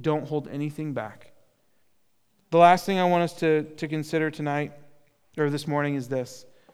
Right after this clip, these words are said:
Responding to an encounter with Jesus leads to peace. Now, in all reality, in this story,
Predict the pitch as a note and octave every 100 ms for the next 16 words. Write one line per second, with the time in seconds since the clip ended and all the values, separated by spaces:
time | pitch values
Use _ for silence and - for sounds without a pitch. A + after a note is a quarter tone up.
0 | _ _ _ _ _ _ - D#3 F3+ F3+
1 | F#3+ F#3 F#3 F3 F3 E3+ F3 D#3+ D3+ D3+
2 | D3+ D3+ - - - _ - C3 C#3+ C#3+
3 | C#3 - - - _ _ _ B2 - A#2+
4 | G#2+ - - - _ _ _ _ _ _
5 | _ _ _ - D#3+ E3 F3 F#3 F3+ F#3
6 | F#3 F#3 F3 E3+ E3+ D#3 - - F#3+ F3
7 | C#3 C#3+ E3